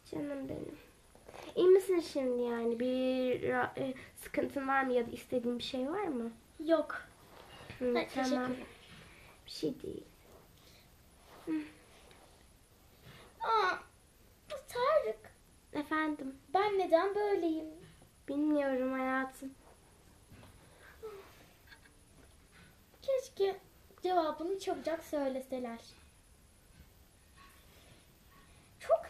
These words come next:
Speaker 2: merak ediyorum.
Speaker 1: Ah evet, ben de heyecanlıyım hayatım. Neyse, birazdan doktor gelir herhalde.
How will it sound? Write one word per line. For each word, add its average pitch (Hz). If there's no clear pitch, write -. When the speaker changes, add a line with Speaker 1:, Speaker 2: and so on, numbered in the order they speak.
Speaker 2:
merak 392
ediyorum. 285
Speaker 1:
Ah 285
evet, 233
ben 233
de 240
heyecanlıyım 240
hayatım. -
Neyse, 302
birazdan 277
doktor 269
gelir 262
herhalde. 247